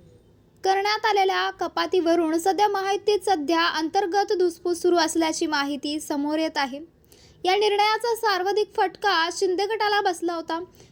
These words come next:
शिंदे गटाच्या जवळपास वीस आमदारांच्या सुरक्षतेत लक्षणीय कपात करण्यात आली आहे. मात्र त्याचवेळी राष्ट्रवादी काँग्रेसचे अध्यक्ष शरद पवार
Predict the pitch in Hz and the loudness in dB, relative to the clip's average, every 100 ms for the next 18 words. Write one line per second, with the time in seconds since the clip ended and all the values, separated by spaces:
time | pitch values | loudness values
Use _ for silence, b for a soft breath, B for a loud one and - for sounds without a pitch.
0 | - 359 349 381 392 392 392 415 302 311 | -2 2 4 2 2 0 0 0 -2 -2
1 | 330 359 370 381 381 339 339 403 381 381 | -2 0 2 2 0 -2 -2 -2 0 2
2 | 370 359 349 349 349 320 311 349 311 311 | 0 0 -2 -4 -2 -4 -4 -6 -6 -6
3 | 330 - - - B B B 330 349 359 | -8 -14 -20 -20 B B B 0 2 2
4 | 427 427 415 415 392 359 349 - 370 349 | 2 2 2 2 0 0 -2 0 0 0
5 | 339 339 330 320 285 359 - 302 285 370 | -2 0 0 0 -2 -6 -8 -4 2 2
6 | 359 339 370 415 427 440 370 339 359 359 | 2 0 -2 0 2 2 0 -2 -2 -2
7 | 381 349 330 349 392 370 285 320 302 381 | -2 -2 -2 -4 -2 -2 -2 -4 -2 -2
8 | 370 330 330 370 330 285 | 0 -2 0 0 2 0